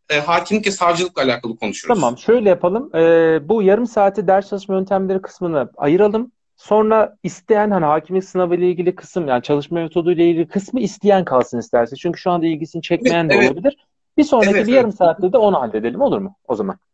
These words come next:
Speaker 2: Bir yarım saat
Speaker 1: Tamam.
Speaker 2: bunu halledelim. Anlatacağım birkaç şey daha var. Ee,
Speaker 1: Tabii, tabii.
Speaker 2: şimdi
Speaker 1: Hı hı.
Speaker 2: özellik-, ö-,
Speaker 1: İkinci
Speaker 2: özellikle
Speaker 1: yayının
Speaker 2: ba-
Speaker 1: ilk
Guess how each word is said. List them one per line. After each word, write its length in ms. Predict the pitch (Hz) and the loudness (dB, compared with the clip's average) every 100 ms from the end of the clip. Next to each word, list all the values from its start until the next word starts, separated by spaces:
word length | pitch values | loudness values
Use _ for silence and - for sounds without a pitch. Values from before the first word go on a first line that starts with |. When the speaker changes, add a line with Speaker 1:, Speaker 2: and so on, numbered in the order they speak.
| _ _ _ - | _ _ _ -2
Speaker 2:
Bir 60 | 233 | 2
yarım 200 | 254 202 | 2 0
saat 180 | 208 | 0
Speaker 1:
Tamam. 200 | 185 175 | 2 2
Speaker 2:
bunu 140 | 214 196 | 2 2
halledelim. 480 | 175 147 156 202 254 | 0 -2 -6 -8 -2
Anlatacağım 540 | 180 185 175 175 165 160 | 0 0 -2 -6 -4 -4
birkaç 240 | 180 170 | -2 -2
şey 220 | - 139 | -2 -2
daha 200 | 127 120 | 0 0
var. 180 | 196 269 _ _ _ _ _ - | 0 -2 _ _ _ _ _ 0
Ee, 40 | |
Speaker 1:
Tabii, 180 | 151 160 | 4 4
tabii. 100 | 165 | 2
Speaker 2:
şimdi 160 | 240 240 | -2 0
Speaker 1:
Hı 40 | |
hı. 80 | 180 | 0
Speaker 2:
özellik-, 340 | 185 220 233 _ | 2 0 -2 _
ö-, 80 | 185 | -8
Speaker 1:
İkinci 160 | - 208 | -2 0
Speaker 2:
özellikle 400 | 196 233 254 277 | 2 4 4 4
Speaker 1:
yayının 320 | 226 277 262 | 4 2 2
Speaker 2:
ba- 120 | 277 | 2
Speaker 1:
ilk 140 | 285 | 2